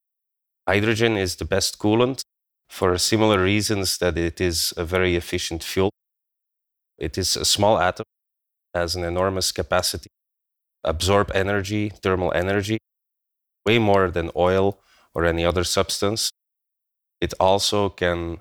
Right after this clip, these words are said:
absorb heat from very low temperatures up to very high, so from close to zero Kelvin up to thousand.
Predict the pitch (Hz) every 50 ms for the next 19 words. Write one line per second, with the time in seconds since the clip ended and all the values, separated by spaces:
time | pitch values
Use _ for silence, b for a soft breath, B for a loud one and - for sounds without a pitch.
0 | _ - 87 85 82 - 90 92 90 90 80 87 87 95 95 95 - - - -
1 | 90 85 85 78 92 101 107 107 98 92 95 95 104 104 - 117 104 - 107 98
2 | - - 104 95 101 - - - - 87 82 - - - 85 82 78 82 92 98
3 | 101 104 101 92 90 90 92 95 101 101 - _ _ _ _ - - - - 85
4 | 82 - - 92 - _ _ _ _ _ _ _ _ _ _ _ _ - 92 95
5 | 92 - - - 90 85 85 92 87 92 90 - - 92 90 95 90 95 101 92
6 | 95 90 - - - - - - - 82 - - - 90 87